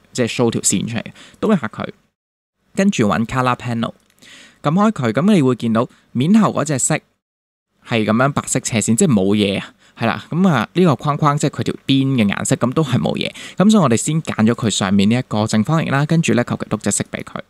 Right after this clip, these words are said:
我哋望下先啊，有嚿咁乜嘢喺度啦。OK，咁我哋就咁啦，係啦。好，咁跟住咧，我哋畫埋底嗰嚿先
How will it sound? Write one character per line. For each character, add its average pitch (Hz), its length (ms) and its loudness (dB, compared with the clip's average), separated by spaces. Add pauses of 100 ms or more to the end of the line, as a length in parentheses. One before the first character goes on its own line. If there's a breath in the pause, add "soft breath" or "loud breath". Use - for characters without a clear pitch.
(340)
我 127 80 -6
哋 135 160 -2
望 113 260 -2
下 107 140 2
先 139 180 -4
啊， 104 180 -4 (140)
有 117 140 0
嚿 107 160 0
咁 90 140 -4
乜 127 220 0
嘢 - 80 -2
喺 - 140 -6
度 - 180 -4
啦。 - 140 -6 (160)
OK， 135 240 -2
咁 117 180 -2
我 131 120 -2
哋 92 120 -4
就 85 140 -6 (100)
咁 - 200 -6
啦， 120 160 -2 (260)
係 - 80 -6
啦。 - 160 -6 (400 loud breath)
好， 156 80 0
咁 196 160 2
跟 254 140 4
住 143 120 -4
咧， 175 160 -2 (480 soft breath)
我 135 140 -2
哋 123 240 -2 (220)
畫 123 160 0
埋 98 180 0
底 - 320 -4
嗰 156 100 2
嚿 85 240 -2
先 113 220 -2